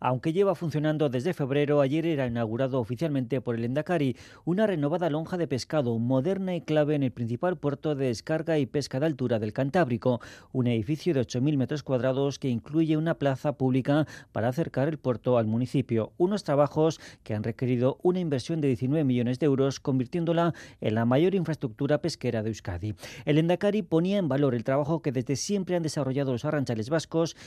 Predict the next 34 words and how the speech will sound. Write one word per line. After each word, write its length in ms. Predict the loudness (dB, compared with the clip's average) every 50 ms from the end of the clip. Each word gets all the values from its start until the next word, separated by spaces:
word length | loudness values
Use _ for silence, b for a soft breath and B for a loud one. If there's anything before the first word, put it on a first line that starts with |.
| B B B
incluso 480 | -4 -4 -2 0 0 0 0 0 0
cuando 260 | 0 0 2 2 2 2
muchos 440 | 2 2 0 0 0 -2 -2 -4 -6
en 120 | -6 -6 -6
otros 200 | -4 -4 -4 -2
lugares 480 | 2 4 4 6 6 6 4 4 0 B B B B -2 0
no 160 | 0 0 0
creían 320 | 0 2 4 4 4 4
en 100 | 2 2
la 80 | 0 2
pesca. 420 | 0 0 -2 0 0 0 0 0 B B B B B
Iñigo 280 | -2 0 2 4 4
Urkullu 360 | 4 4 4 0 0 0 0 0
destacaba 720 | -2 -6 -8 -4 -2 -2 -2 0 0 0 2 2 0 0
que 220 | -2 -2 0 0
este 180 | 0 -2 -4 -4
sector 420 | -4 -4 -4 -2 -2 -2 -2 -2
supone 460 | -2 -2 -4 -4 -2 0 0 2 2
una 200 | 2 0 0 -2
columna 360 | -2 -2 0 0 0 0 0
estratégica 720 | -2 -2 -4 -4 -4 -4 -4 -4 -4 0 2 2 2 2 B B B B B B
en 160 | -6 -4 -4
la 140 | -4 -4 -4
personalidad 540 | -6 -8 -6 -4 -4 -2 0 0 0 0 0
vasca, 360 | -2 -2 -4 -2 -4 -6 -6
por 200 | -4 -4 -6 -4
lo 100 | -4 -6
que 120 | -6 -6 -6
siempre 280 | -4 -4 -4 -4 -4
tendrán, 340 | -2 -2 0 0 2 0 0
decía, 460 | 0 -2 -2 -2 0 0 2 0 0 -2
el 160 | -4 -2 -2
apoyo 300 | -2 -2 -2 -4 -4 -4
institucional. 720 | -4 -6 -6 -8 -8 -6 -8 -8 -8 -10 -12 -12 -14 -16